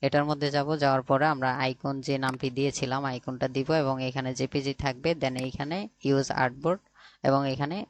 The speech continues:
রেঞ্জ, এটার মধ্যে ক্লিক করার পরে এক্সপোর্টে ক্লিক করব। তো করার পরে আমরা এখানে যদি যেটা আছে সেটাই থাকবে, then ওকে। তো আমাদের ডিজাইনগুলো সেভ হয়ে গেল। এইভাবে আপনারা চাইলে আপনাদের ডিজাইনগুলো,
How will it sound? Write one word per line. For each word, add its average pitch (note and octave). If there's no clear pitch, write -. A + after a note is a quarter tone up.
রেঞ্জ, B2+
এটার C#3+
মধ্যে C#3
ক্লিক C#3+
করার D#3
পরে F3+
এক্সপোর্টে C3
ক্লিক B2+
করব। -
তো D3+
করার E3+
পরে E3
আমরা D3
এখানে C#3+
যদি C3
যেটা C3
আছে C3
সেটাই C3+
থাকবে, D3+
then C3
ওকে। B2+
তো D3
আমাদের D3+
ডিজাইনগুলো D3+
সেভ C#3+
হয়ে C#3
গেল। C3
এইভাবে D#3+
আপনারা D#3
চাইলে D3+
আপনাদের C#3
ডিজাইনগুলো, C#3+